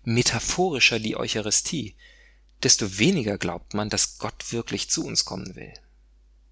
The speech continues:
Der Doketismus geht schließlich in der Gnostik auf. Dort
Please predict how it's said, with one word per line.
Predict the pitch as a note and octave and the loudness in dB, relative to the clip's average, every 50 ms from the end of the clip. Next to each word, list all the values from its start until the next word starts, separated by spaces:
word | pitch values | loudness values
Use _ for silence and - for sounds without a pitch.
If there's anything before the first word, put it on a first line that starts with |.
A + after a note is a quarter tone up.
| _ _ _ _ _ _ _ _ _ _ _ _ _ _ _ _ _ _ _ - - - - - - - - | _ _ _ _ _ _ _ _ _ _ _ _ _ _ _ _ _ _ _ -20 -20 -20 -20 -20 -20 0 2
Der | - A#2 | 4 4
Doketismus | - D3+ - - F3 - - B3 A#3+ - C3+ A#2 B2 F#3 - - - - - - - - | 4 2 2 2 4 4 6 8 8 8 8 6 4 2 2 2 2 -2 -6 -10 -8 -2
geht | - D3+ D#3+ - | 0 2 2 4
schließlich | - - C3+ - - C#3 - | 4 6 6 6 6 6 4
in | C3 B2 | 2 4
der | A#2+ A2 A2 | 4 2 2
Gnostik | A2 G2+ G2 G2+ F#2+ - - - C#3+ - - - | 2 0 0 8 10 10 10 10 8 2 -4 -8
auf. | - D#2+ - - - - - - - _ _ _ _ _ - _ _ _ - _ _ _ _ _ _ _ _ _ | -10 -8 -6 -4 -4 -4 -6 -10 -16 _ _ _ _ _ -20 _ _ _ -20 _ _ _ _ _ _ _ _ _
Dort | - F#2 E2+ F2+ G#2+ B2+ - - - | -4 -2 -2 -2 -4 -2 -2 -4 -4